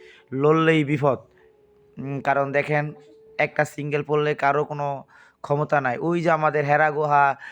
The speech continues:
পাহাড় দেখা যাচ্ছে, যে জায়গায়, আহ, আল্লাহ রাসূলের কোরআন নাজিল হয়েছে, ওই হেরা গুহা পাহাড় আমরা দেখতে পাচ্ছি যে আমার বাম সাইডের, এ, উম, দেখা যাচ্ছে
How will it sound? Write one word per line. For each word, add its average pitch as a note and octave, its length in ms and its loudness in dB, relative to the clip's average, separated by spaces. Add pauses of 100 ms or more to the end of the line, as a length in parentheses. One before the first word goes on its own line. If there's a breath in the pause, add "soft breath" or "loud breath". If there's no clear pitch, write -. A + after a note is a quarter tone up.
(220 loud breath)
পাহাড় D3+ 320 2
দেখা D3 280 -8
যাচ্ছে, C#3 320 -6
যে D3 160 -8
জায়গায়, C#3+ 400 0
আহ, C#3 640 -2
আল্লাহ D3 220 4
রাসূলের C#3 460 -2
কোরআন C#3+ 260 0
নাজিল C#3 260 -2
হয়েছে, C3+ 180 -2
ওই C3+ 160 0
হেরা C3 240 2
গুহা C3+ 300 2
পাহাড় C3+ 420 2
আমরা C3 200 -4
দেখতে C#3 300 -6
পাচ্ছি C3+ 400 -8 (340 loud breath)
যে B2+ 120 0
আমার C3 260 2
বাম C3+ 200 0
সাইডের, C3+ 360 -2 (380 loud breath)
এ, B2+ 320 2
উম, C3 380 -8
দেখা C#3 220 0
যাচ্ছে C#3+ 420 -2